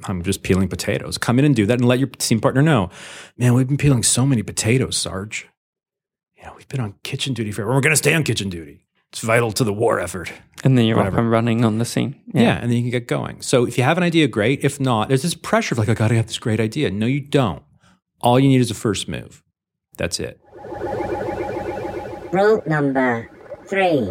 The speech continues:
Speaker 1: Uh, now, number three kind of is, is on the backside of that. And this is a major problem that I see with loads of, of, uh, students. And even students who are, like, in level four,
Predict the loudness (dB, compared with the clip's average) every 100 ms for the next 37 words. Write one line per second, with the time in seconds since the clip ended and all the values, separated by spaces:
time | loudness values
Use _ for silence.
0 | -6 -2 2 2 2 2 2 2 0 -4
1 | -8 -4 0 2 0 -2 -4 0 0 2
2 | 0 0 0 2 4 2 0 -2 -2 0
3 | -2 -2 -2 -4 -10 -12 -12 -6 -4 0
4 | 0 0 2 4 4 2 -2 0 0 2
5 | -2 -2 -4 -8 -6 -2 0 0 -4 -8
6 | -8 -8 -8 -10 -8 -6 -6 -4 -4 -4
7 | -8 -2 2 4 4 4 2 2 0 0
8 | 0 0 0 0 -2 2 2 2 -2 -6